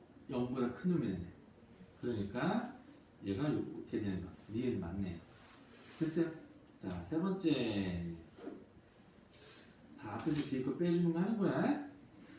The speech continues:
자, 얘를 A로 보고 얘를 B로 봤을 때 일 플러스 A분의 일 플러스 B 빼기 일 플러스 B분의 일 플러스 A 이렇게 됐어요. 그러면 분모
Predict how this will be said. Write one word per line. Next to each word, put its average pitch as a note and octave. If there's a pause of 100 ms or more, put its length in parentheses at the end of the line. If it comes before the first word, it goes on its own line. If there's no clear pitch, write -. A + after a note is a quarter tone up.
(200)
자, G2+
얘를 A#2
A로 C#3+
보고 B2+
얘를 A#2+
B로 A#2+
봤을 -
때 C3+
일 D3
플러스 -
A분의 C#3 (560)
일 B2+
플러스 D3
B C#3+ (160)
빼기 C#3+
일 C#3+
플러스 E3
B분의 B2 (680)
일 C#3
플러스 C#3
A C3+
이렇게 G#2
됐어요. - (760)
그러면 F#3
분모 G3